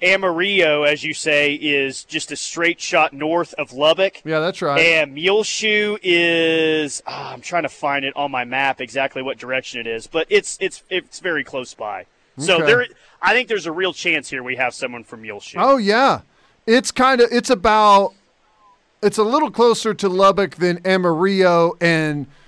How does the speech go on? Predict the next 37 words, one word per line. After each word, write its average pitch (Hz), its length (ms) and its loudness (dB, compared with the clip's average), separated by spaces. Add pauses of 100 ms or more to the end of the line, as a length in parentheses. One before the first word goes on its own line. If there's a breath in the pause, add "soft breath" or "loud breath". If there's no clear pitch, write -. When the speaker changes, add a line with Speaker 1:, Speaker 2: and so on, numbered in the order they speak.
(100 soft breath)
Speaker 2:
whatever 214 420 4
highway 214 800 4
that 175 280 -2
connects 185 420 0
the 202 100 -4
two, 214 500 0 (280)
south 196 400 0
out 185 140 2
of 190 100 0
Speaker 1:
Highway 190 300 4
Speaker 2:
Amarillo. 202 200 4
Speaker 1:
two 214 80 2
fourteen. 311 680 0 (160)
Speaker 2:
What? 190 180 4
Speaker 1:
Two 285 40 4
four, 294 240 2
when 226 140 0
two 294 180 0
fourteen 277 460 0
meets 247 200 -2
eighty-four. 180 540 -2 (200)
Speaker 2:
Yeah. 202 320 2
Speaker 1:
You 160 60 2
know 135 60 -6
that. 117 240 -6 (120)
Speaker 2:
W-, 190 180 -10
whenever 214 460 4
you 196 220 0
get 220 260 0
to 190 100 2
Plainview, 214 880 0
when 185 120 0
you're 185 120 2
headed 175 280 2
south 190 280 0
to 190 80 -2
Lubbock, 180 540 0